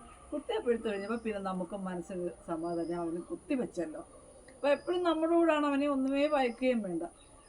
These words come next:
അങ്ങനെ കുത്തിവെച്ചെല്ലാം, ആ കുത്തിവെപ്പെല്ലാം കഴിഞ്ഞ് പിന്നെ നമ്മളുമായിട്ട് ഇവനങ്ങ് വലിയ ഇതായി, എല്ലാവർക്കും ഭയമില്ലാതെ ഇവനെ അങ്ങ് എടു-, എടുക്കാൻ തുടങ്ങി. ആദ്യം മോനും ഒരു ചെറിയ പേടിയുണ്ടായിരുന്നു. പിന്നെ അത്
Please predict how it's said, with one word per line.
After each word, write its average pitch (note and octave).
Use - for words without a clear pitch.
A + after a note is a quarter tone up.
അങ്ങനെ A3
കുത്തിവെച്ചെല്ലാം, F#3+
ആ F3+
കുത്തിവെപ്പെല്ലാം F3+
കഴിഞ്ഞ് E3
പിന്നെ C4
നമ്മളുമായിട്ട് A#3
ഇവനങ്ങ് G3+
വലിയ A3+
ഇതായി, G3
എല്ലാവർക്കും A#3
ഭയമില്ലാതെ B3+
ഇവനെ G#3+
അങ്ങ് G3+
എടു-, G3
എടുക്കാൻ F#3+
തുടങ്ങി. E3
ആദ്യം B3
മോനും D4+
ഒരു C4
ചെറിയ A3+
പേടിയുണ്ടായിരുന്നു. F3
പിന്നെ D4
അത് A3+